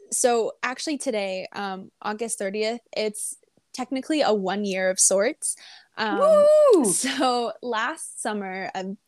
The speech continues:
Speaker 1: today, to the day, actually,
Speaker 2: <laughs>
Speaker 1: my brother, he's a photographer. He does all of our photos on our Instagram. He is absolutely amazing. I couldn't do this without him.
Speaker 2: Aw.
Speaker 1: Um,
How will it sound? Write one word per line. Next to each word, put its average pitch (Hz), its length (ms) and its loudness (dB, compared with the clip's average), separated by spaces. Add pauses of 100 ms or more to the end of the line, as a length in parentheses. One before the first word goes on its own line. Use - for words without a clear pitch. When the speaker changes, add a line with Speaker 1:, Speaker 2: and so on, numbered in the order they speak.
(160)
Speaker 1:
today, 214 460 4
to 240 120 -8
the 214 120 -4
day, 190 200 -6
actually, 185 480 -12 (160)
Speaker 2:
<laughs> 156 140 -12
Speaker 1:
my 240 140 0
brother, 220 280 2
he's 226 220 -6
a 220 60 -2
photographer. 196 640 -6
He 220 120 -8
does 202 360 -4
all 185 180 -2
of 185 140 -4
our 185 160 -4
photos 190 520 -4
on 185 120 -8
our 185 100 -8
Instagram. 190 540 -6
He 202 100 0
is 185 80 -4 (140)
absolutely 190 460 0
amazing. 175 480 -2
I 165 240 -2 (100)
couldn't 208 220 -4
do 196 100 0
this 180 180 0
without 165 280 -2
him. 185 280 -4 (380)
Speaker 2:
Aw. 135 240 -6
Speaker 1:
Um, 202 480 0